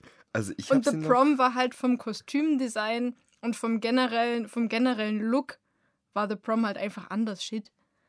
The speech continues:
Speaker 2: Muss man ganz
Speaker 1: Das
Speaker 2: ehrlich
Speaker 1: stimmt.
Speaker 2: sagen.
Speaker 1: The Prom ist auch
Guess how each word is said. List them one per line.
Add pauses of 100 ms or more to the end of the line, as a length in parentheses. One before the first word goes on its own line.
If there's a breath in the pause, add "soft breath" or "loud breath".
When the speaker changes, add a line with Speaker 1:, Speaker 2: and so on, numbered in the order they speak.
(480)
Speaker 2:
Muss
man
ganz
Speaker 1:
Das
Speaker 2:
ehrlich
Speaker 1:
stimmt.
Speaker 2:
sagen.
Speaker 1:
The
Prom
ist
auch